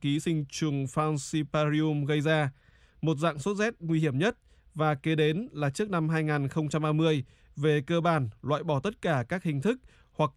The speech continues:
tất cả các loại bệnh sốt rét." Vào năm hai nghìn không trăm mười lăm, các lãnh đạo W H O cho biết đã có mười bốn triệu trường hợp mắc bệnh sốt rét trên khắp Đông Nam Á, gây ra hai mươi sáu ngàn ca tử vong.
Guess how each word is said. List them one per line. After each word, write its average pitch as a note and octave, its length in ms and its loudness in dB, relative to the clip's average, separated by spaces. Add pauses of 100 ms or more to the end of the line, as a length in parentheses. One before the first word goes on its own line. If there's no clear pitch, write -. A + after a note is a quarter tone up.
tất - 260 -4
cả D3+ 240 0
các F3+ 140 -8
loại F3 180 -2
bệnh D3+ 200 -4
sốt F3 140 -4
rét." F3+ 200 2 (1000)
Vào E3+ 100 2
năm G3 200 0
hai G3+ 140 2
nghìn F3 240 2
không F#3 140 -2
trăm F3 120 0
mười D#3 100 2
lăm, E3 220 2 (380)
các A3 120 0
lãnh A3 140 -4
đạo G#3 160 -2
W F#3+ 280 -2
H F#3 240 -4
O D#3+ 240 0
cho D#3 100 -2
biết G#3 220 0 (100)
đã D3+ 280 -2
có D3+ 340 -2
mười E3+ 320 0
bốn D3+ 300 -2
triệu F3+ 240 -4
trường D#3 160 -2
hợp C#3+ 180 0
mắc F3 260 -4
bệnh D#3 200 -4
sốt G3 180 -4
rét A3 220 -2 (120)
trên D#3 240 -2
khắp G#3+ 220 -4
Đông E3 140 0
Nam D3 140 0
Á, D3+ 360 2 (460)
gây E3+ 200 2
ra E3 300 2
hai E3+ 180 2
mươi E3 100 2
sáu D3+ 220 0
ngàn D#3+ 300 0
ca D#3 180 0
tử C#3 160 -2
vong. D3 260 2